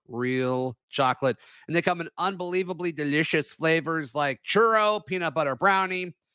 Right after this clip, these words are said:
coconut almond. Don't know how Built does it, but all these things, they have, like, a hundred thirty calories, seventeen grams of protein, just a few grams of sugar. I mean, it's, it's, it's pretty remarkable. So you can still go to built dot com and you got a little bit wider of a selection. It's shipped very quickly right to your door.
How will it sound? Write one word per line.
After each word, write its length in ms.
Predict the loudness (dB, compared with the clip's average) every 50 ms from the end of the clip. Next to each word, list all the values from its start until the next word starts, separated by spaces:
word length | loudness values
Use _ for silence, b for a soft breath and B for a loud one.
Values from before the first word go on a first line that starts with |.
| _ _ _ _ -2
coconut 400 | 0 0 0 0 -2 -2 0 2
almond. 560 | 4 4 4 2 2 -2 -6 -6 -8 -12 -16 _ -4
Don't 140 | -4 -2 0
know 140 | 0 0 0
how 180 | 2 0 0
Built 380 | 0 -2 -4 -4 -4 -6 -6 -4
does 240 | -2 -2 -2 -2 -4
it, 100 | -6 -8 _ -4
but 120 | -2 0
all 180 | 0 0 0 -2
these 200 | -2 -6 -6 -4
things, 280 | -2 -2 -2 0 0
they 160 | 2 2 4 4
have, 140 | 2 2
like, 140 | 0 -2 -2
a 60 | -2
hundred 300 | -4 -2 -2 -4 -4 -2
thirty 220 | 0 0 0 0 0
calories, 540 | 2 2 2 2 2 2 0 -2 -4 -8 -10
seventeen 680 | -12 -4 -2 -2 -2 -2 -4 -4 -4 -4 -4 -2 -2
grams 340 | 0 0 0 0 0 -2 -4
of 120 | -8 -4
protein, 680 | -2 -2 -2 -2 -4 -6 -8 -8 -8 -8 -8 -8 -10 -10 b b b b b b b b b
just 160 | -2 -2 -2
a 60 | -2 0
few 180 | 2 2 4
grams 300 | 4 2 0 0 0 -2
of 80 | -4 -6
sugar. 500 | -4 -2 -2 -2 0 0 0 0 -2 -4
I 40 | -6
mean, 160 | -6 -4 -4
it's, 260 | -4 -6 -8 -10 -8
it's, 160 | -6 -6 -6 -6
it's 140 | -8 -8 -4
pretty 220 | -2 -2 0 0
remarkable. 560 | -2 -2 -2 -2 -2 -2 -2 -4 -8 -8 -8 _ _ b b b b b b b b b
So 60 | 0
you 140 | 0 2 0
can 80 | -2
still 180 | 0 2 2 2
go 140 | 4 2 0
to 100 | 0 -2
built 340 | -6 -6 -6 -6 -6 -8 -6
dot 200 | -4 -4 -4 -4 -4 -2
com 440 | 2 2 4 4 4 2 2 0
and 100 | -4 -8
you 80 | -8 -6
got 140 | -4 -4 -4
a 40 | -4
little 160 | -4 -6 -4
bit 140 | -4 -2 0
wider 240 | 2 2 2 2
of 60 | 0 -2
a 60 | -4
selection. 600 | -4 -2 0 0 0 -2 -4 -8 -6 -6 -4 -4
It's 200 | -4 -4 -4 -4
shipped 440 | -6 -2 0 0 0 0 -2 -10 -6
very 200 | -4 -2 -2 -2
quickly 380 | -2 -2 -2 -2 -2 -4 -4 -2
right 180 | 0 -2 -2 -2
to 80 | -6 -8
your 120 | -6 -4
door. 360 | -2 0 0 2 2 0 0